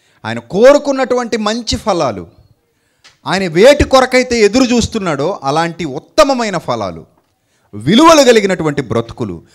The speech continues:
నీతి కలిగినటువంటి బ్రతుకులు, యథార్థత కలిగినటువంటి బ్రతుకులు, ఆయన నామాన్ని మహిమపరిచేటువంటి బ్రతుకులు మన జీవితాల్లో ఉండాలని దేవుడు కోరుతున్నాడు, ప్రియమైన దేవుని ప్రజలారా.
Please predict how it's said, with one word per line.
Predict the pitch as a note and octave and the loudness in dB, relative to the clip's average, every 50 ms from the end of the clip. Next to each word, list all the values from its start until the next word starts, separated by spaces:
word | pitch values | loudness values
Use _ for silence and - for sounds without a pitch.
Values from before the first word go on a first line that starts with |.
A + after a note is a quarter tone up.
| _ _ _ - | _ _ _ -12
నీతి | A2+ B2 E3+ B3+ D#4 D4+ D4+ C#4+ | -4 0 2 2 2 2 2 2
కలిగినటువంటి | B3+ C4 A3+ G3 G3 F#3+ F3+ E3+ D#3 C#3+ B2+ C#3+ | 4 4 4 4 2 0 0 0 -2 -2 -4 -6
బ్రతుకులు, | B2 - A2+ A2+ - - - C#3+ A#2 F#2+ - - - _ - | -6 -6 -8 -8 -10 -10 -8 -6 -6 -6 -8 -12 -18 _ -4
యథార్థత | B2+ C#3+ D3+ - - D4 E4 F4 - D4+ C4 - | -2 -2 0 2 4 4 4 4 4 2 0 2
కలిగినటువంటి | B3+ A3+ A3+ G#3 F#3+ F#3+ F#3 F3 E3+ D#3 D3 D3+ | 2 2 0 0 0 -2 -2 -2 -2 -4 -4 -4
బ్రతుకులు, | C3 B2 B2+ B2 B2+ - - D3 B2 G#2+ - - - - - | -4 -4 -4 -4 -6 -6 -4 -4 -4 -4 -6 -10 -18 -8 -4
ఆయన | C3+ E3 F#3+ G3 F#3 | -2 0 0 0 -2
నామాన్ని | F3 F3+ F3+ F#3 G#3+ C4 C#4 D4 D4+ D4+ D4+ D4 C#4 | -2 0 2 4 4 6 6 6 6 6 4 2 -2
మహిమపరిచేటువంటి | G#3 F3 E3+ E3+ E3 A#3 D4+ E4 D#4 D4+ D4+ D4 C#4+ - - C4+ B3 B3 A#3 G3+ G3 F#3+ F#3 | -2 -2 -4 -2 -2 2 4 4 4 6 4 4 4 2 0 0 2 2 2 -2 -2 -4 -6
బ్రతుకులు | D#3 A#2 B2 C3 C3+ - - - A3+ G#3 | -8 -4 -4 -4 -4 -4 -4 -2 0 0
మన | E3+ C#3+ C3+ C3 | 0 0 -4 -6
జీవితాల్లో | C3 - - E3 A3+ A#3+ B3+ B3 - A3+ G#3 F#3+ F#3 F#3+ F3 | -8 -6 -4 -2 -2 -2 -2 -2 0 0 0 0 0 -2 -4
ఉండాలని | D3+ B2 C3 D#3+ F#3+ G#3 A3+ A3 G#3+ G#3 G3+ G3 F3+ | -4 -6 -8 -10 -4 0 2 2 2 2 0 -2 -4
దేవుడు | D#3+ D#3+ D#3 D3+ C#3+ C3+ | -4 -4 -4 -4 -6 -6
కోరుతున్నాడు, | - C3+ C3+ C3 C3 C3 B2+ A#2+ A2+ A2 | -4 -2 -4 -2 -4 -6 -6 -6 -6 -6
ప్రియమైన | G#2+ - A2 G#2+ G#2 G2+ G2+ | -6 -8 -10 -8 -8 -10 -10
దేవుని | F#2 F#2+ F2+ F2 F2 | -10 -10 -10 -12 -14
ప్రజలారా. | E2+ F2+ E2+ E2+ - - C2 - _ | -16 -16 -18 -18 -20 -20 -20 -20 _